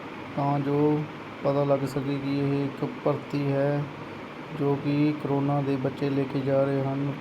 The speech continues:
ਪਰ ਪੁਰਾਣੇ ਬੱਚਿਆਂ ਨੂੰ ਕੋਈ ਇਸ ਵਿੱਚ ਮੌਕਾ ਨਹੀਂ ਮਿਲ ਰਿਹਾ।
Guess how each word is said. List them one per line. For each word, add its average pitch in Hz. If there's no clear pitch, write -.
ਪਰ 143
ਪੁਰਾਣੇ 147
ਬੱਚਿਆਂ 139
ਨੂੰ 147
ਕੋਈ 143
ਇਸ 139
ਵਿੱਚ 147
ਮੌਕਾ 143
ਨਹੀਂ 143
ਮਿਲ 139
ਰਿਹਾ। 131